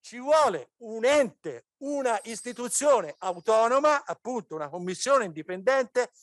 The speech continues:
che, e c'è in Germania per esempio c'è l'Expertenrat für Klimafragen, in Gran Bretagna c'è il Comité Climate Change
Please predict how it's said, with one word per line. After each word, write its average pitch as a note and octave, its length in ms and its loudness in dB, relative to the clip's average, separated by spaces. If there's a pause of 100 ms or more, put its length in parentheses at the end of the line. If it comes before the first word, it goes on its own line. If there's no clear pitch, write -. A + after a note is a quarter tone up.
(360)
che, C#4 360 4 (400)
e G#3+ 140 -6
c'è D4 480 2
in F#3+ 140 -14
Germania A#3+ 540 0
per G#3+ 100 -4
esempio A#3 340 -4
c'è G#3 160 -6
l'Expertenrat G#3+ 1040 -2
für G#3 260 -14
Klimafragen, D#3+ 1500 -4 (260)
in G#3 140 -6
Gran B3 220 4
Bretagna A#3+ 420 2
c'è G#3+ 160 -2
il G#3 100 -2
Comité A#3 520 -4
Climate A3 480 -4
Change A3 500 2